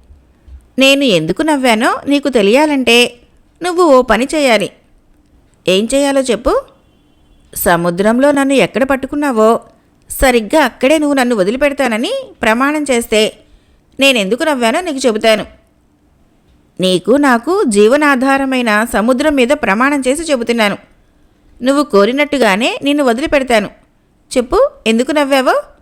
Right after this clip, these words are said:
అడిగాడు రాయుడు. "అయితే విందు, చెబుతాను," అన్నది సాగరకన్య. ఇలా చెప్పసాగింది. "నువ్వు ఒట్టి అమాయకుడివి.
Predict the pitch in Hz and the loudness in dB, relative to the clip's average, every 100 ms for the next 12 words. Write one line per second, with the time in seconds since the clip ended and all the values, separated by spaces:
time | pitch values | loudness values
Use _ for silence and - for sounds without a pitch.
0 | _ _ _ 320 330 302 294 359 302 254 | _ _ _ -2 0 0 0 0 0 2
1 | 240 - _ _ _ _ _ _ _ _ | 0 -2 _ _ _ _ _ _ _ _
2 | _ _ _ - 160 135 254 247 220 247 | _ _ _ -2 0 0 0 0 -2 -2
3 | 247 - - 208 226 277 262 285 - _ | -4 -10 -6 -6 0 -2 -2 -6 -14 _
4 | _ _ 311 320 330 - 240 240 277 262 | _ _ -2 -2 -2 0 0 0 -2 -4
5 | 233 220 226 - _ 240 320 302 254 - | -2 -2 -2 -6 _ 0 0 0 -4 -2
6 | 311 269 226 214 - _ _ _ _ _ | 0 0 0 -2 -4 _ _ _ _ _
7 | _ _ _ - 262 277 311 180 - 285 | _ _ _ -4 0 0 2 2 0 0
8 | 285 226 269 277 247 208 | 0 2 0 0 -4 -4